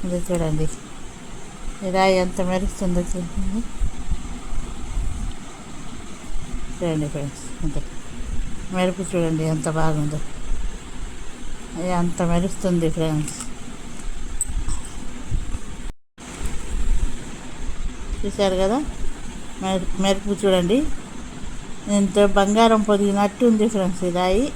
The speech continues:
అయితే ఏ రాయి నాకు తెలియలేదు, చాలా బాగుంది. మీకు ఇదే సపరేట్గా ఒక షార్ట్ తీసి పెడతాను మీకు. ఇదే ఈ కింబర్లో దొరికిన రాళ్ళు పగలు కొట్టేద్దాం అంటే ఏమన్నా లోపల బాగుంటు-, మంచి రాయి ఉంటుందేమో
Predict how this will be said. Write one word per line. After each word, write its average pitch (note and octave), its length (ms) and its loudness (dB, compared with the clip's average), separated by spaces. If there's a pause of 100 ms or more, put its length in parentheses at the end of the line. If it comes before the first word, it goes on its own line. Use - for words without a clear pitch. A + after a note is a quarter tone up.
(160)
అయితే F#3+ 200 -2 (140)
ఏ - 20 6 (120)
రాయి G3 260 4
నాకు F3+ 240 0
తెలియలేదు, F#3 520 2 (1040)
చాలా G#3 220 8 (100)
బాగుంది. G#3 360 4 (140)
మీకు G3 220 -4 (360)
ఇదే A3 220 4 (140)
సపరేట్గా A#3 580 4
ఒక - 160 -8
షార్ట్ G3+ 320 2
తీసి F#3+ 240 0
పెడతాను E3+ 420 0
మీకు. D3+ 240 -6 (720)
ఇదే F#3 220 2
ఈ - 100 0
కింబర్లో F#3 440 0 (100)
దొరికిన F3 300 0 (100)
రాళ్ళు D#3 280 -2 (600)
పగలు A3+ 320 6
కొట్టేద్దాం A3+ 500 4
అంటే G3+ 140 0 (100)
ఏమన్నా G#3 220 4 (100)
లోపల G#3 300 2 (180)
బాగుంటు-, G3+ 480 2
మంచి G3+ 300 4
రాయి G#3 220 8
ఉంటుందేమో F#3+ 380 2